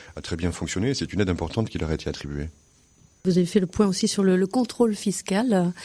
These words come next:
Speaker 2: Qu'en est-il aussi dans le département ?
Speaker 1: Alors sur le contrôle fiscal, effectivement, vous savez bien que c'est une action, euh, sur laquelle nous mettons l'accent, puisque c'est une façon effectivement de rétablir la, j'allais dire, les, les termes de la concurrence entre entreprises.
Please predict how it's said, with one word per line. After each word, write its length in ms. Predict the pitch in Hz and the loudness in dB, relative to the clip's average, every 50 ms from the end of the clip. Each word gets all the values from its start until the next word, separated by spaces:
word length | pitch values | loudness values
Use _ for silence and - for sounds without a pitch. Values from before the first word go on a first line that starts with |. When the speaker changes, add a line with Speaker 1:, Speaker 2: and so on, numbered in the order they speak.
| - - - | -18 -10 -2
Speaker 2:
Qu'en 180 | - 226 214 | 2 2 4
est-il 340 | 196 185 170 - - 196 180 | 4 2 0 2 2 2 2
aussi 220 | 180 - - - 180 | 2 0 0 0 2
dans 140 | 165 180 | 4 4
le 160 | 175 175 180 170 | 4 6 4 4
département ? 600 | 156 180 - 175 160 - - 175 175 170 170 165 - _ _ - | 4 2 2 2 0 0 -2 -4 -2 -2 -4 -4 -8 _ _ -4
Speaker 1:
Alors 180 | 107 104 98 - | -2 0 0 2
sur 120 | - 110 | 2 0
le 60 | 107 | 2
contrôle 280 | - 104 95 - 101 90 | 2 2 2 2 2 0
fiscal, 400 | - 92 - - - 135 147 143 | 2 -2 0 2 2 2 2 2
effectivement, 560 | 101 - - 85 - - 90 104 127 131 117 | -2 -4 -4 -4 2 2 4 4 4 4 2
vous 140 | 90 87 87 | -2 -2 -2
savez 260 | - - 87 82 90 | 0 0 0 0 0
bien 220 | 82 90 107 113 | 0 2 2 0
que 220 | 110 - - 87 82 - - - - - - - - | 0 0 -2 -4 -4 -4 -10 -18 -14 -12 -12 -12 -10
c'est 160 | - - - | -10 -10 -4
une 80 | - 87 | 0 0
action, 480 | 90 85 - - 123 120 120 110 92 82 | 2 2 2 2 2 2 2 2 0 -2
euh, 100 | 78 78 | -2 -4
sur 220 | - - - 90 | -4 -4 -2 -2
laquelle 280 | 82 82 - - 113 98 | -2 -2 -2 -2 0 2
nous 120 | 98 95 | 4 4
mettons 240 | 92 98 95 95 87 | 4 4 4 2 -2
l'accent, 320 | 78 78 - - 139 143 - - - - - - _ - | -2 0 0 0 -2 -2 -6 -14 -18 -18 -20 -18 _ -6
puisque 180 | 95 - - | -6 -4 -2
c'est 200 | - - - - | -2 -2 0 2
une 120 | 98 87 85 | 0 0 0
façon 400 | - 87 - - - 90 85 - - | 0 -2 -4 -2 0 0 -2 -2 -4
effectivement 720 | 98 - - - - - - 87 85 85 95 107 120 123 | -6 -6 -6 -6 -6 -6 -4 -4 -2 0 0 0 2 0
de 180 | 110 90 92 104 | 0 0 0 0
rétablir 580 | 98 - 98 - 92 87 85 90 101 101 87 78 | 0 0 0 0 0 -2 -2 -2 -2 -2 -2 -2
la, 200 | 80 78 78 78 - - - - - - _ - - - - 78 71 71 71 | -4 -4 -4 -4 -8 -16 -20 -20 -20 -20 _ -20 -20 -20 -18 -18 -16 -14 -12
j'allais 180 | - 76 76 76 | -8 -6 -6 -6
dire, 180 | 78 92 92 85 | -4 -4 -4 -2
les, 220 | 80 80 80 76 71 | 0 0 0 -2 -2
les 200 | 78 82 85 78 | -2 -4 -4 -4
termes 320 | - - 123 113 107 95 | 0 2 2 2 4 2
de 60 | 87 | 2
la 100 | 82 82 | 0 0
concurrence 560 | - - 87 - - 87 90 95 92 - - | 0 0 -2 -2 -2 0 0 0 0 0 -2
entre 160 | 82 73 - 82 | -4 -4 -6 -8
entreprises. 540 | 80 - - - - - 170 175 139 - | -6 -6 -8 -6 -2 0 0 0 0 -2